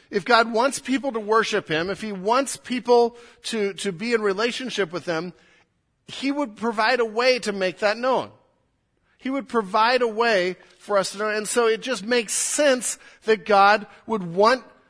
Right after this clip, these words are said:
to have a personal record of his words, a written record that shows how we can know him. And I, and I get that this is more of a logical argument based on the character of God. But sometimes people will say, "Well, why would God even write this? He's way up there. We're down here."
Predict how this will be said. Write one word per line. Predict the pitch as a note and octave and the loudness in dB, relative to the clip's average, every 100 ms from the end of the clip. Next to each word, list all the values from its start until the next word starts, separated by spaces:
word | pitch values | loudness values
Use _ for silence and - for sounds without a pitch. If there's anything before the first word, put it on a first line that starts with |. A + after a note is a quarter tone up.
| _ | _
to | - | -2
have | F#3+ G#3 G3 | 2 2 2
a | |
personal | E3 - B3 - C#4 A#3+ | -2 0 0 0 0 2
record | F#3+ D#3 D#3+ F#3+ - _ _ - | 2 0 -2 -4 -8 _ _ -2
of | E3 C#3 | -2 -2
his | - C#4+ C4+ | -2 0 0
words, | A#3+ A#3 D#3+ F3 D#3+ | 2 2 2 0 -2
a | |
written | E3+ E3+ D4 B3 G#3 | -2 0 -2 -2 -2
record | F#3 D#3 D#3+ F#3+ - _ _ - | 0 0 -4 -4 -10 _ _ -2
that | G3+ F3+ | -2 -2
shows | - C#4 C4+ A3+ A3 | 0 4 6 4 2
how | - G3 | 2 2
we | G#3 G#3+ | 2 0
can | A3 G#3+ | -4 0
know | A#3 | 0
him. | F#3 C#3+ | 0 -4
And | D#3+ | -4
I, | G#3 A3 | -4 -4
and | A3+ | -4
I | A3+ | -4
get | F3 C4 B3+ | 2 2 2
that | A3 | -2
this | A#3 G#3+ | -4 -4
is | B3 G3+ | -6 -4
more | G#3+ A3 | 2 2
of | G3+ | 2
a | |
logical | F#3+ G3 G#3 G3 G#3 | 2 2 0 0 2
argument | F#3+ E3+ F#3 F3 | 2 0 -4 -2
based | F#3+ - | -4 -2
on | F#3+ | -4
the | F3+ | -4
character | - G#3+ F#3+ F3+ | -2 -2 -2 -4
of | D3 B2 | -6 -2
God. | C#3 G#2+ - _ _ _ _ _ _ - _ D#3 | -4 -4 -8 _ _ _ _ _ _ -20 _ 6
But | G#3 G3 - - _ _ | 8 8 4 -18 _ _
sometimes | - - B3 D#4+ A#3+ G#3+ A3 | -6 0 0 0 2 0 0
people | - G#3+ A3 | -6 -4 -2
will | G#3 | -2
say, | - G#3+ | -2 -2
"Well, | G3 G3 | -2 0
why | G3 | 2
would | B3+ A3 | 2 0
God | A3 A3+ | 0 0
even | G3+ F3 | -2 0
write | F3 G#3+ | 0 0
this? | B2+ - - - | -6 -12 -16 -8
He's | B3+ A#3+ | -4 0
way | A#3+ B3+ | 6 6
up | B3+ - | 6 4
there. | B3 A#3+ | 4 4
We're | F3+ A3+ | 6 4
down | A#3+ A3+ A3 | 6 4 4
here." | G3 B3+ F#3 G#2 | 0 -2 -4 -6